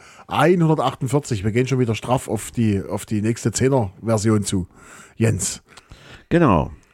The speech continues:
Speaker 2: Also Folge einhundertachtundvierzig. Wir sind heute, was ich schon angeteasert habe,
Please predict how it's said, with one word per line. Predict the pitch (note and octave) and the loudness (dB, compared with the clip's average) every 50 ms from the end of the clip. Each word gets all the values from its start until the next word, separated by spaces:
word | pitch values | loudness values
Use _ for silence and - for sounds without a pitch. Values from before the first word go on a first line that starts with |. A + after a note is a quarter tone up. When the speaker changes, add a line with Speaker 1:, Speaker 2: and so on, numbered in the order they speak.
| _ _ _ | _ _ _
Speaker 2:
Also | - G#2+ A2+ A2+ G2 G2 E2 | 2 4 4 6 4 4 2
Folge | - - B2+ C#3+ E3 D#3+ E3+ - | 2 2 2 2 2 0 0 0
einhundertachtundvierzig. | - B2+ D3+ E3 E3 D#3+ D#3 D3+ C3 B2+ C3+ C3 - C#3 B2+ - C#3 C#3+ C#3 - E3 E3+ E3 D#3+ D#3+ - - - - | 2 2 4 4 4 4 4 2 2 2 -2 -2 0 -2 0 2 2 0 0 0 2 4 4 4 2 0 -6 -8 -4
Wir | G2 F#2 G2 B2+ C#3+ C#3+ | 0 2 4 4 4 4
sind | B2+ B2 B2+ A#2+ F#2+ | 2 2 2 2 4
heute, | F2+ F2+ F2+ F#2 G2+ F#2+ G2+ G2 F#2 F#2 F2 D#2+ | 4 4 4 4 4 4 4 4 4 4 4 2
was | D#2+ F2 - | 0 0 0
ich | F#2+ E2+ | -4 -2
schon | - F2+ E2 D2 | 0 0 0 2
angeteasert | - C#2+ F#2 F#2+ F#2 - - F2 E2 D#2+ D#2+ C#2+ D2 | 0 0 0 0 0 0 0 0 2 2 2 2 2
habe, | D2+ D#2 D2+ | 2 0 0